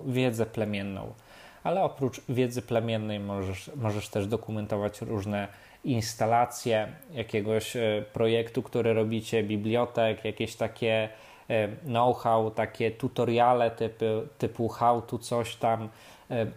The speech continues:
możecie też dokumentować błędy, jakie wystąpią oraz sposoby rozwiązania tych błędów, bo często rozwiązanie jednego błędu poprawia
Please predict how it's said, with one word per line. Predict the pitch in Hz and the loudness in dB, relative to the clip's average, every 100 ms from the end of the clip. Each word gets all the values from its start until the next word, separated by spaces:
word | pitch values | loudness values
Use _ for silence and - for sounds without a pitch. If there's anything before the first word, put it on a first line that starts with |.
| - | -6
możecie | 147 120 139 143 | -2 2 0 -2
też | 143 120 | -4 -2
dokumentować | 135 - 131 127 139 131 135 - - | -2 -2 -2 0 0 2 0 0 -6
błędy, | 127 131 160 156 120 | -2 0 0 0 2
jakie | 107 - 113 | 2 2 -2
wystąpią | 101 - - 104 - 104 104 117 - | -2 -4 -2 -2 0 0 0 -2 -2
oraz | 123 120 - | 2 2 0
sposoby | - - - 123 135 | -6 -6 -2 0 2
rozwiązania | 123 110 127 120 123 113 | 0 0 0 2 0 0
tych | 107 107 | -4 -4
błędów, | 101 101 101 95 - 127 | -2 -2 -2 -6 -6 -2
bo | 117 | -2
często | 175 175 - | 0 -2 0
rozwiązanie | 135 117 127 131 160 143 | -2 0 0 0 0 -2
jednego | 120 120 120 | -2 -2 -2
błędu | 117 127 127 127 127 127 | 0 0 2 2 0 0
poprawia | 117 - 143 135 127 | -4 2 2 4 0